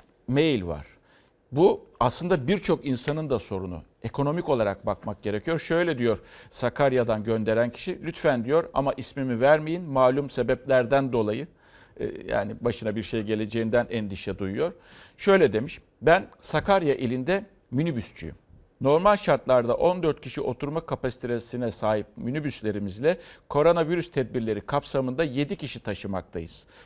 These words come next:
Yolcu ücretimiz iki buçuk T L olup en iyi ihtimalle taşıyacak yedi kişiyi bulduğumuzda bile on yedi buçuk lira alabiliyoruz.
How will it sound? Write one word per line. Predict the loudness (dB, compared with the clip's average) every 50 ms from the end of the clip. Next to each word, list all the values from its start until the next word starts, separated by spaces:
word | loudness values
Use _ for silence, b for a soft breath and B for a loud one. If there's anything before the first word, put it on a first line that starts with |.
| b b
Yolcu | 2 8 8 8 8 6 2 -4
ücretimiz | -4 -4 -6 -4 -2 -2 -2 -2 -4 -6 -6 -6 -8 -10
iki | -12 -8 -6 -6
buçuk | -6 -6 -8 -10 -14 _ -4
T | 0 0 0 2 0
L | 0 -2
olup | 0 0 0 2 2 0 -2 -4 -20 b b b b b -2 0
en | 0 0
iyi | 2 0 0 0
ihtimalle | -2 -4 -4 0 4 6 4 6 6 2 2 2 0 B B B B -4
taşıyacak | -2 -2 -2 -2 -2 -2 -2 2 4 2 2 2 -2
yedi | -2 -2 -2 -2 -4
kişiyi | -4 -6 -6 -4 -2 -2 0 -2 -2 -4 -2 -2
bulduğumuzda | 0 0 0 0 -2 -2 -2 -2 -4 -4 0 0 0 0
bile | 0 0 0 0
on | 4 6 6 6 6
yedi | 4 -4 -4 -4 -4 -6
buçuk | -6 -8 -8 -10 -6 -2
lira | 2 4 6 6 4 2 2
alabiliyoruz. | 2 4 6 6 6 6 4 2 4 4 4 4 4 2 -2 -8 -12 -20